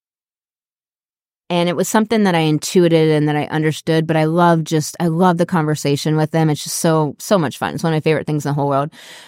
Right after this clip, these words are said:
My, I have my, my amazing ancestral guides, and then I have my Arcturian and Andromedan guides, and I think I have another star system in there, but,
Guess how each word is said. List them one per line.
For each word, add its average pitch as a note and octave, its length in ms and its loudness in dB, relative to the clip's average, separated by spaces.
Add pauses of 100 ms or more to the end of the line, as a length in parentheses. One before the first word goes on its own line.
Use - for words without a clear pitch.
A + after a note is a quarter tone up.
My, E3+ 520 2 (760)
I F#3+ 140 0
have F3+ 260 2
my, D3+ 580 0 (360)
my E3 160 0
amazing F3 760 4
ancestral D#3+ 540 0
guides, D3+ 340 0
and D3+ 140 0
then D3 80 0
I D3 60 0
have D#3+ 180 -2
my D3+ 140 -2
Arcturian D#3 760 0
and D3 140 0
Andromedan D3+ 640 2
guides, C#3+ 460 0
and C#3+ 80 0
I D3 60 0
think E3 200 0
I D#3 80 0
have D#3 160 -2
another D3+ 420 0
star D3 280 -2
system D#3 320 -2
in D3+ 140 2
there, D3+ 180 2
but, C#3+ 280 0